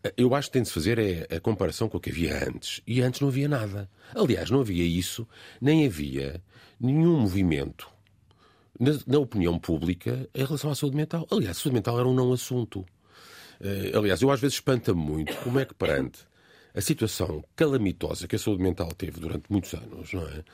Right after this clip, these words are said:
Como é que não havia um sobressalto cívico contra isso, como houve noutros países? Cá em Portugal não houve. E é, é uma coisa interessante. Porquê é que em Portugal não, isso não existiu? O que é que se está a fazer neste momento?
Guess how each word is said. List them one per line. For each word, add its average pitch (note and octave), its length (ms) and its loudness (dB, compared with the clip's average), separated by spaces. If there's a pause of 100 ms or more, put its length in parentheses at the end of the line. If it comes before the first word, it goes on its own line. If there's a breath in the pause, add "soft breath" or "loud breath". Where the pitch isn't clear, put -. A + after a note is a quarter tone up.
(200 loud breath)
Como C#3 160 0
é D3+ 40 0
que - 80 -8
não C3 80 4
havia A#2+ 140 2
um - 20 2
sobressalto A#2 480 -2
cívico G2+ 360 -4
contra D#2 200 -6
isso, - 280 -14
como G#2+ 160 2
houve G#2 120 2
noutros D#2 220 -6
países? - 460 -14
Cá C3+ 120 0
em B2+ 60 2
Portugal F#2+ 260 -2
não D2+ 120 -8
houve. - 160 -16 (640 loud breath)
E A2+ 200 2
é, C3+ 160 2
é C#3 60 4
uma C#3 120 2
coisa D#3 280 2
interessante. B2+ 520 2
Porquê - 260 0
é F3 40 2
que D#3 140 2
em - 20 6
Portugal A2+ 420 0
não, G2+ 120 4
isso F#2+ 180 0
não D#2+ 60 2
existiu? - 340 -8
O - 400 -20
que - 80 2
é E3+ 60 6
que - 60 -12
se - 40 -12
está C3 120 0
a - 20 -2
fazer G2+ 280 0
neste F2 320 -2
momento? B1 380 -8